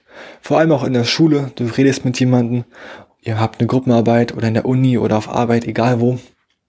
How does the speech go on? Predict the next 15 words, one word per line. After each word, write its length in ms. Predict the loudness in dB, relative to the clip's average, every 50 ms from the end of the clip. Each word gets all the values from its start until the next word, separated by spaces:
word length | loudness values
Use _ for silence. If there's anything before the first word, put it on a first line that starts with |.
| _ _ _ -20 -18 -16 -16 -10 -6
und 160 | -4 -2 0
ihr 80 | 0 0
kommt 420 | 0 0 0 0 0 0 -2 -2
einfach 340 | 0 0 0 -2 -4 -4 -4
nicht 200 | -4 -4 -4 -4
auf 120 | -6 -6 -6
einen 180 | -6 -4 -4
gemeinsamen 440 | -4 -2 -2 -2 0 0 0 0 0
Nenner. 280 | -2 -2 -4 -4 -6 -10 _ _ _ _ _ _ _ _ _ _ _ _ _ _ _ _ -20 -20 -20 -20 -20 -20 -20 -20 -20 -20 -20 -16
Ihr 60 | -14 -8
sprecht 300 | -4 -2 -2 -2 -2 -2
einfach 300 | -2 0 0 0 -2 -2
gefühlt 280 | -2 -2 -2 -2 -2
verschiedene 340 | -2 -2 -2 0 0 0 0
Sprachen, 500 | 0 0 -2 -2 -2 -2 -4 -10 -14 -16